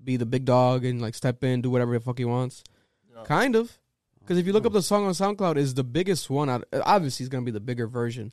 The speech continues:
Speaker 3: Yeah.
Speaker 1: But it's, like, the most streamed, like, by a lot, like, ten times more, like, a hundred plus million streams, and then the regular version is, like, a hu-, like, ten million streams.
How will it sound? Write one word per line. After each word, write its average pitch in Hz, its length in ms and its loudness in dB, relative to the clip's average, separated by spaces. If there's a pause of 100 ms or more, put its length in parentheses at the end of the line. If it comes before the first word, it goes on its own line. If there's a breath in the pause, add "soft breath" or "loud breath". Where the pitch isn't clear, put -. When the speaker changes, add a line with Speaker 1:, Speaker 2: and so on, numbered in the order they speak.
(140 soft breath)
Speaker 3:
Yeah. 101 200 -8
Speaker 1:
But 143 80 -2
it's, 139 80 0
like, 131 140 -2
the 135 100 -2
most 131 280 -2
streamed, 143 600 -4
like, 127 180 -6
by 117 120 0
a 113 120 0
lot, 123 280 0
like, 120 160 -4
ten 143 200 -2
times 139 380 -4
more, 131 360 -2 (220 soft breath)
like, 117 140 -6
a - 40 -8
hundred 139 380 -4
plus 135 220 -4
million 135 220 -2
streams, 139 440 -4
and 127 80 -4
then 120 140 -4
the 117 260 -2
regular 127 400 -2
version 123 320 -2
is, 117 60 -6
like, 117 120 -4
a 113 60 -4
hu-, 127 200 -8
like, 110 180 -10
ten 127 300 -6
million 127 240 -4
streams. 131 400 -6